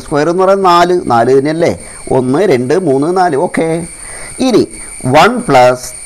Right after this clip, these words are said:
ത്രീ പ്ലസ് ഫൈവ്, ആദ്യത്തെ മൂന്ന് ഒറ്റ സംഖ്യകളാണ് കൂട്ടിയത്. മൂന്ന് ഒറ്റ സംഖ്യകളുടെ തുക മൂന്നിൻ്റെ സ്ക്വയറാണ്. കാരണം ആദ്യത്തെ മൂന്നെണ്ണാണ് നമ്മൾ കൂട്ടിയത്. വൺ പ്ലസ്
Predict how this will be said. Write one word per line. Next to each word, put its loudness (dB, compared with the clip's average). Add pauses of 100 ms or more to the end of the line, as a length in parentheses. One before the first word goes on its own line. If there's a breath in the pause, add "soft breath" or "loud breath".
ത്രീ 4 (200)
പ്ലസ് 0 (160)
ഫൈവ്, 2 (680)
ആദ്യത്തെ 0 (160)
മൂന്ന് 0
ഒറ്റ -4 (120)
സംഖ്യകളാണ് -2
കൂട്ടിയത്. -4 (500)
മൂന്ന് 2
ഒറ്റ -4 (100)
സംഖ്യകളുടെ -2
തുക -2 (400)
മൂന്നിൻ്റെ 2
സ്ക്വയറാണ്. 2
കാരണം 2 (480 loud breath)
ആദ്യത്തെ 0 (100)
മൂന്നെണ്ണാണ് 2
നമ്മൾ -2 (100)
കൂട്ടിയത്. -2 (500 loud breath)
വൺ 6 (140)
പ്ലസ് 0